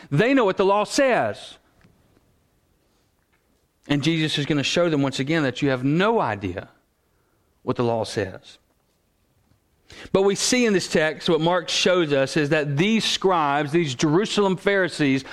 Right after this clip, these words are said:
bring two separate but related charges against Jesus. The first one is that he is possessed by a demon. It says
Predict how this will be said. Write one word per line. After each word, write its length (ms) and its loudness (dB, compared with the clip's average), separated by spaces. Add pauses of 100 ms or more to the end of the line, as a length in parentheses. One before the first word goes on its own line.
(180)
bring 640 0 (300)
two 520 0 (140)
separate 840 0
but 180 0
related 520 2
charges 720 0 (240)
against 560 -2 (360)
Jesus. 720 0 (460)
The 120 2
first 320 2
one 80 2
is 100 0
that 160 2
he 160 2
is 160 0
possessed 680 -2 (340)
by 300 2
a 100 2
demon. 440 0 (500)
It 60 -14
says 280 0